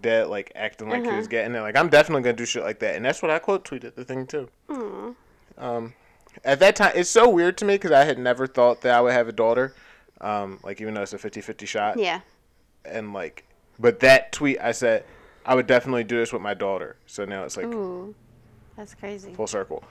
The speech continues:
Speaker 2: Yeah.
Speaker 1: Um, but yeah, she did, she did very, ow, she did very well at the doctor. Like, we can't lay her on her back.
Speaker 2: I know,
Speaker 1: And
Speaker 2: she just laid down. The
Speaker 1: Yeah.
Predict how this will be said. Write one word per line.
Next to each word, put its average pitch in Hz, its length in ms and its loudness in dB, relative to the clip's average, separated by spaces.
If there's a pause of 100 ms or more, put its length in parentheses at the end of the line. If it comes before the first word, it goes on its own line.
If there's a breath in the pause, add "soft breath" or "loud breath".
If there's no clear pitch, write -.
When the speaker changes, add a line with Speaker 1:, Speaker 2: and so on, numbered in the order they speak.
Speaker 2:
Yeah. 214 200 -16
Speaker 1:
Um, 117 500 0 (720)
but 156 160 0
yeah, 151 280 4
she - 200 -10
did, 208 260 2 (120)
she - 160 -10
did 196 160 -2
very, 160 320 4
ow, 170 320 0 (200 loud breath)
she - 140 -16
did 156 200 0
very 151 200 4
well 147 180 2
at 127 120 -4
the 117 100 -12 (240)
doctor. 117 360 -2
Like, 107 220 -6 (160)
we 123 160 -6
can't 127 260 -6
lay 110 120 -4
her 107 100 -4
on 104 100 -6
her 104 100 -8
back. 104 300 -4
Speaker 2:
I 554 180 0
know, 294 100 4
Speaker 1:
And 220 80 -6
Speaker 2:
she 349 140 -8
just 349 220 -8
laid 240 280 -4
down. 233 520 -2
The 226 60 -14
Speaker 1:
Yeah. 214 100 -6